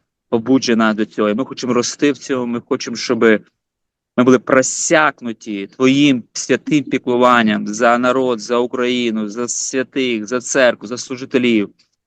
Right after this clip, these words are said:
Ми зараз молимося про оновлення, про освіження, про перезавантаження, про те святе помазання і утвердження, щоб руки не ослабли, коліна не, не ослабли, щоб дух не занепадав, щоб...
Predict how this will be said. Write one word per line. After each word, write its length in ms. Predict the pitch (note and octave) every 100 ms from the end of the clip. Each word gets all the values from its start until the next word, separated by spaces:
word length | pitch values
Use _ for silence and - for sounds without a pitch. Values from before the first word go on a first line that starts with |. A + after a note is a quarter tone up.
| _ -
Ми 60 |
зараз 360 | B2+ C#3+ C#3+ -
молимося 540 | C#3+ D3 C#3 C3 C3+
про 280 | - B2+ C3
оновлення, 760 | C3 B2 B2+ B2+ A2+ G#2 G#2
про 260 | G2 C#3 C3
освіження, 960 | C#3 C#3 - B2+ A#2+ C3+ B2 A2 G2+
про 260 | F#2 - B2+ - _ _
перезавантаження, 1300 | - C#3 C3+ C#3 C3+ C#3 C3+ - B2 G#2+ G2+ G2 F#2+ -
про 300 | B2+ B2+ B2+ - - _
те 140 | - C#3
святе 320 | - C#3 D3
помазання 760 | D3 C#3+ C#3 A#2+ C#3+ D3 C#3
і 40 | B2+
утвердження, 760 | A#2+ C3+ C#3 C3+ - A#2+ A#2+
щоб 260 | A#2 - B2+ B2+ B2
руки 420 | A#2+ A#2 D3 D3
не 80 | C#3+
ослабли, 640 | C#3 - C#3 C3 B2+ A#2+ A2+ A2
коліна 440 | C3 B2+ C#3+ C#3+
не, 240 | C#3 C3+ C3 - - _ -
не 80 | C#3
ослабли, 560 | C3+ - C#3+ C3+ B2
щоб 360 | A2+ - B2 A#2+ G#2+ -
дух 260 | D#3 C#3+
не 120 | D3
занепадав, 640 | C3+ C#3 C3+ C#3 C3 B2+ A2+
щоб... 280 | - C3+